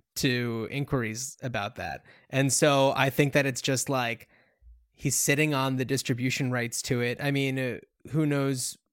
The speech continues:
what'll happen? I mean, he's seventy-two years old, so I, I mean,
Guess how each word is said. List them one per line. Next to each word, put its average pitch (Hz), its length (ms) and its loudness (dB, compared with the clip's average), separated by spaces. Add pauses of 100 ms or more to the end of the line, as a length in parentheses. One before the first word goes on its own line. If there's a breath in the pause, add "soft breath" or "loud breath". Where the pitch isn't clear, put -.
(200)
what'll 139 460 0
happen? 131 680 0
I 127 480 -4
mean, 143 120 6
he's 131 160 4
seventy-two 147 500 4
years 131 280 2
old, 139 340 4
so 117 400 -2 (600 soft breath)
I, 123 300 -2 (120)
I 135 80 0
mean, 127 420 -2